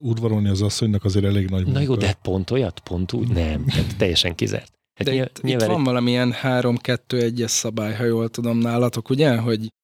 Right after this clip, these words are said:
Speaker 2: Hát három kettő egyes
Speaker 3: legalább
Speaker 2: futás, én ennyit, ennyit
Speaker 3: hogy,
Speaker 2: tudok
Speaker 3: hogy
Speaker 2: maximum.
Speaker 3: három másolat mindenképp legyen, két különböző
Speaker 2: Helyen.
Speaker 3: meghajtón vagy helyen, és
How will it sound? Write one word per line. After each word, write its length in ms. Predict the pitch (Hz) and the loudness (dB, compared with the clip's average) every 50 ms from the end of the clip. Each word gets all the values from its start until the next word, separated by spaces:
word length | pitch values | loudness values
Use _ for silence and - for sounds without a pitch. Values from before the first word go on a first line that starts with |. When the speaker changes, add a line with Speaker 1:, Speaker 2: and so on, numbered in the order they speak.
| - | -6
Speaker 2:
Hát 140 | 131 131 - | -4 -2 0
három 200 | - 135 139 139 | 0 2 2 2
kettő 180 | 151 151 147 156 | 2 2 2 2
egyes 60 | 143 | 2
Speaker 3:
legalább 200 | 135 123 127 123 | 2 2 0 0
Speaker 2:
futás, 500 | - - 135 117 - 98 90 92 - - | 2 2 0 0 2 2 2 2 2 0
én 300 | - - 71 - 131 123 | 0 -2 -2 0 2 2
ennyit, 280 | 117 117 117 113 110 - | 2 2 2 2 2 2
ennyit 180 | 131 113 117 | 2 2 2
Speaker 3:
hogy, 120 | 113 147 135 | 2 2 0
Speaker 2:
tudok 160 | 110 107 127 | 0 0 0
Speaker 3:
hogy 100 | 139 147 | 0 -2
Speaker 2:
maximum. 300 | 123 127 - - 113 - | -2 -2 -4 -2 -2 0
Speaker 3:
három 400 | - 139 131 131 135 135 131 120 | 0 2 2 2 2 2 2 0
másolat 720 | 120 120 123 135 131 123 120 117 - - 123 117 117 - | -2 -2 -2 0 0 0 0 0 0 0 -2 -4 -4 -4
mindenképp 600 | - 123 123 127 135 139 147 139 - 147 147 - | -2 0 0 2 2 0 -2 -2 -2 -4 -4 -2
legyen, 480 | 143 143 143 139 143 143 143 147 131 - _ | -2 0 0 2 2 2 2 0 -2 -4 _
két 460 | - - 127 123 120 - - - - | -2 0 2 2 0 0 -6 -12 -14
különböző 800 | _ - 135 120 120 117 117 113 117 113 120 117 113 117 117 117 | _ -4 0 2 2 2 2 2 2 0 0 0 0 0 0 0
Speaker 2:
Helyen. 200 | - 110 113 117 | 0 0 0 2
Speaker 3:
meghajtón 640 | 131 127 127 - - 147 139 139 135 - 139 135 127 | 2 0 0 0 0 0 0 0 0 0 0 0 0
vagy 180 | 117 110 - | 0 -2 -2
helyen, 360 | - 135 139 143 143 139 135 127 | -2 0 0 2 2 2 2 2
és 320 | 117 - - - - - | 2 2 0 0 -2 -6